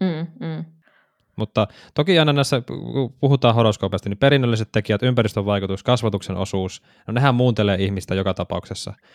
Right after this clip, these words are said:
Speaker 2: Niin, niin se pitää tietysti huomioida, mutta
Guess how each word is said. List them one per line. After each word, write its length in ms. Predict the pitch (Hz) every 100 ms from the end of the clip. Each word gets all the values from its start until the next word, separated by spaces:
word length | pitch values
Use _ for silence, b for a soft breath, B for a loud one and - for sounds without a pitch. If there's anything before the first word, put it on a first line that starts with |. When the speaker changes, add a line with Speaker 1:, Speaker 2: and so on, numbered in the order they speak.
| b
Speaker 2:
Niin, 260 | 107 107 - _ _ _ _ _ _ -
niin 320 | 117 104 -
se 100 | 139
pitää 180 | 139 123
tietysti 220 | 98 -
huomioida, 340 | 143 120 107
mutta 380 | 127 165 - -